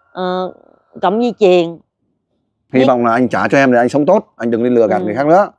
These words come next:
Speaker 1: Không, cái lừa gạt hay không á là cái đó do anh.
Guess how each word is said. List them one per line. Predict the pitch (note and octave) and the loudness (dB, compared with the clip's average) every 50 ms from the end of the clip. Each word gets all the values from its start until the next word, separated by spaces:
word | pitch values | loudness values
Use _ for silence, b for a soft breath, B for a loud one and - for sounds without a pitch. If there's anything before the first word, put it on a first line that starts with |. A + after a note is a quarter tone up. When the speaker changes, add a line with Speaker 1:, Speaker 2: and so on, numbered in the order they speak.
| _ _ _ _ _ _ _ _ _ F#3 G3 | _ _ _ _ _ _ _ _ _ -12 -6
Speaker 1:
Không, | B3 B3 C4 C4 A#3+ - _ - A3+ - | -4 -4 -4 -4 -6 -12 _ -16 -6 -2
cái | D4 D4+ | 0 2
lừa | C#4 A3 G3 F#3 | 2 2 2 2
gạt | F3 F#3 F3+ F3 D#3+ _ | 2 0 0 -2 -4 _
hay | A#3 B3 A#3+ | -10 -10 -8
không | G#3+ - B3+ B3 B3 B3 B3+ | -6 -4 -4 -4 -4 -4 -6
á | C4+ D4 | -6 -6
là | C#4+ B3+ G3 F#3 F3 F3 E3+ E3+ - - _ _ _ _ _ _ _ _ _ _ _ - | -6 -6 -6 -6 -6 -8 -10 -12 -14 -18 _ _ _ _ _ _ _ _ _ _ _ -2
cái | C4+ C#4 | 0 0
đó | C#4+ | 2
do | D4 D4 B3+ A#3 A3+ | 2 0 0 0 0
anh. | A3+ - G3 A3+ A#3 A#3 | 0 -2 -2 -4 -4 -6